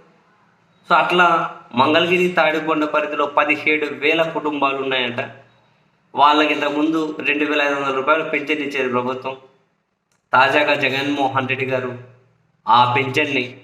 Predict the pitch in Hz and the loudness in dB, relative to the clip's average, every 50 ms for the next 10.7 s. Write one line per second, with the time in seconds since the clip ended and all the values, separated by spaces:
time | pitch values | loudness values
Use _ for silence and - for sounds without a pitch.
0 | - _ _ _ _ _ - - 110 127 139 147 151 156 160 151 160 160 151 147 | -20 _ _ _ _ _ -4 0 2 2 2 2 2 0 0 0 0 -2 -2 -4
1 | - 147 160 156 156 156 147 - - 139 135 - 131 135 131 131 135 131 123 127 | -4 0 0 0 0 -2 -4 -4 -4 -4 -4 -6 -4 -2 -2 -2 0 0 -2 0
2 | 127 147 156 151 - 151 143 135 123 123 123 123 135 143 147 143 139 135 135 117 | 0 0 -2 -2 -2 -2 -2 -2 0 0 0 2 2 0 0 0 -2 -2 -4 -4
3 | - - - - 139 135 127 - - - 127 139 135 131 120 120 123 117 113 117 | -6 -10 -6 -4 -2 -2 -4 -4 -8 -8 -4 -2 0 0 0 0 0 0 0 -2
4 | 113 117 123 120 - - - 101 90 87 - - - _ _ _ _ _ _ _ | -4 -4 -6 -6 -6 -8 -8 -8 -8 -8 -8 -12 -20 _ _ _ _ _ _ _
5 | _ _ _ _ _ _ _ _ _ _ _ _ _ _ _ _ _ _ _ _ | _ _ _ _ _ _ _ _ _ _ _ _ _ _ _ _ _ _ _ _
6 | _ _ _ - 120 117 123 127 127 123 127 127 127 131 135 135 120 131 131 131 | _ _ _ -4 0 2 2 2 2 2 0 0 0 0 0 0 0 0 0 0
7 | 131 127 123 123 123 123 - - - _ _ _ _ _ _ _ _ - - 110 | 0 0 -2 -2 -4 -4 -10 -18 -20 _ _ _ _ _ _ _ _ -2 0 2
8 | 117 120 120 120 123 127 135 120 131 131 117 113 117 127 135 131 131 135 131 135 | 4 4 4 4 2 2 0 0 0 0 0 0 0 0 0 -2 -4 -4 -6 -6
9 | 127 123 - 127 113 117 120 143 131 127 127 127 123 123 120 120 123 120 123 135 | -6 -6 -4 -4 -4 -4 -2 -2 -2 -2 -2 -2 -4 -4 -2 -2 0 0 0 -2
10 | 120 131 131 127 127 127 127 123 123 120 120 - - | -2 -2 -2 -2 -2 -2 -2 -2 -4 -6 -8 -14 -18